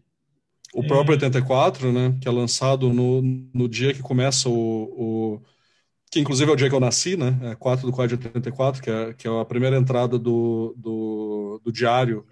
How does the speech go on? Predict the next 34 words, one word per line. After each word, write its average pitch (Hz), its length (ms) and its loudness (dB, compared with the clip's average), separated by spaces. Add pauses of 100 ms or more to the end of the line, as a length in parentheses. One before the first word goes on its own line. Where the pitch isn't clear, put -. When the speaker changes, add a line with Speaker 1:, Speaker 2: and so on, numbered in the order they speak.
Speaker 1:
do 113 80 -12
personagem 113 400 -8
principal 120 600 -6
no 123 120 -8
livro 113 260 -6
e 113 40 -8
no 123 100 -6
filme. 131 360 -10 (1300)
Speaker 2:
E 170 140 2
eu 190 80 4
gostaria 202 360 2
de 208 100 -4
falar 185 260 0
aqui 170 180 -2
de 160 120 0
um 196 80 2
filme 196 340 0
que 208 100 -4
eu 196 60 0
não 196 160 2
sei 214 240 0
se 214 120 -4
vocês 143 400 -2
viram, 156 400 -2 (380)
que - 100 -6
ele 165 140 2
não 170 160 2
é 175 80 4
tão 185 160 -2
conhecido, 143 840 -2 (300)
chamado 156 680 -2
Dead 156 680 0
End 165 540 0
Drive-In. 143 1040 -2